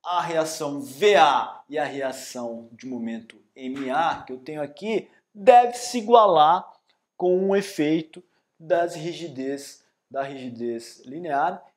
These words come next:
e da rigidez torcional que eu tenho envolvendo as decli-, a declividade e a deflexão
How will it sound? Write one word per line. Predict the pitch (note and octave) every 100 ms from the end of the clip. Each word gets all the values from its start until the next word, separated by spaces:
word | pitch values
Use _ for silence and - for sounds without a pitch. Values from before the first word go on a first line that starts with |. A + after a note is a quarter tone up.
| _
e | C#3+
da | C#3+
rigidez | C#3 B2+ B2+ A#2+ A#2
torcional | - C#3 - D3 A#2+ A2 G#2+ - _ _ _
que | G3+
eu |
tenho | G3+ - E3 F#3+ A3+ - _ G3+
envolvendo | A#3 G#3 A3+ G3 F3+ F#3 F#3+
as | F#3 -
decli-, | C#3+ C#3 C#3 D#3+ D#3+ E3+ D#3+ D3
a |
declividade | C#3 F#3 - F3+ G#3 F3 E3+ G#3 G3+ - _
e | F#3+ G3+
a | - F#3
deflexão | F#3 F3+ F#3 F#3 - D3+ D#3